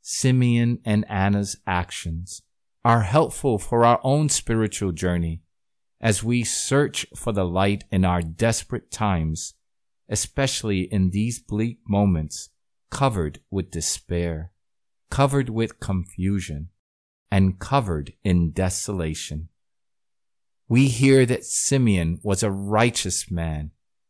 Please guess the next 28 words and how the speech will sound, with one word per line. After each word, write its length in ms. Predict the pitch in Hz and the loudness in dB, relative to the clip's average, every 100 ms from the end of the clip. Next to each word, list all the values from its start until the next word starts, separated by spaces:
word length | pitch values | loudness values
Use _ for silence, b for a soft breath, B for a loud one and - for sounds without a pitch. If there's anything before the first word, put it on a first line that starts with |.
| - | -4
a 100 | 113 | 2
devout 560 | 104 95 113 139 - | 2 4 4 4 2
man, 480 | 98 82 78 71 71 - _ _ _ - | -2 -2 -4 -6 -10 -14 _ _ _ -2
a 80 | 110 | -2
holy 520 | - 170 175 135 98 | 0 4 4 6 4
man, 500 | 85 80 78 71 76 _ _ _ _ _ | 2 0 -2 -4 -8 _ _ _ _ _
filled 380 | - 156 170 147 | 0 4 4 2
with 160 | 147 | -2
the 80 | 139 | -2
Holy 340 | 104 127 131 131 | -2 0 0 0
Spirit, 680 | - - - 92 80 - - _ _ _ | -4 -8 -6 -4 -4 -10 -20 _ _ _
and 160 | 107 107 | 4 4
that 240 | 104 - | 4 0
Anna 320 | 107 113 110 | 2 2 2
was 220 | 104 101 98 | 2 0 -2
a 60 | |
woman 500 | 92 98 117 113 92 | -4 0 2 4 2
dedicated 800 | 90 123 143 143 - 95 82 - | 2 2 2 -2 -2 -2 -2 -6
to 100 | - | -8
the 140 | 80 | -8
temple, 640 | - - 101 101 107 101 _ _ _ _ _ _ _ | -10 -4 -2 -2 -6 -8 _ _ _ _ _ _ _
and 160 | 113 107 | -2 0
she 240 | - 117 | 0 0
lived 500 | 104 104 123 143 131 | 0 2 4 4 0
a 80 | 131 | -4
life 640 | 113 95 87 80 - - _ _ _ _ _ _ | -4 -2 -2 -2 -8 -16 _ _ _ _ _ _
of 160 | 95 90 | -4 -4
fasting 960 | - - 101 113 - - 117 110 110 | -6 -2 2 2 0 -4 -4 -4 -6